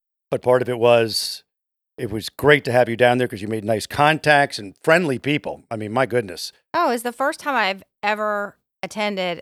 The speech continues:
Speaker 2: a hearing like this, and it was almost, it, it was a great camaraderie amongst all of the journalists. Very friendly, and they took a newbie in,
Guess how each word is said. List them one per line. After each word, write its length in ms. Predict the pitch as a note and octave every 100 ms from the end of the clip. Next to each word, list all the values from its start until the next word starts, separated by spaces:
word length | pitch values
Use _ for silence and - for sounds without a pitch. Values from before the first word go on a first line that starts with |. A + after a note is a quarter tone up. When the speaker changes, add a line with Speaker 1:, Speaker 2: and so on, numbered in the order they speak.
| -
Speaker 2:
a 80 | F3+
hearing 320 | A3 A#3+ G#3
like 140 | F#3+
this, 320 | F3+ E3+ F3 -
and 140 | G3+ F#3+
it 60 |
was 140 | G#3 G3
almost, 400 | G#3 A3+ A3+ - _ _ _ _ _ _ _ -
it, 200 | C#4 _ -
it 60 |
was 180 | D4+ D4
a 60 | A3+
great 440 | A#3 C4 C4 -
camaraderie 760 | - A#3+ G#3+ G#3+ G#3+ G#3 G#3 -
amongst 400 | G#3 F#3 - - -
all 260 | G3 F#3+
of 100 | F3+
the 80 | F3+
journalists. 580 | E3 D3 D3+ - - - -
Very 220 | A3 A3
friendly, 640 | - G#3 G3+ G3+ G3 G3 -
and 480 | F3+ E3+ E3 E3 - -
they 120 | F3
took 340 | - F#3 _ - _ _ -
a 60 |
newbie 340 | F#3 F3+ F3+ F3
in, 420 | E3+ E3+ F3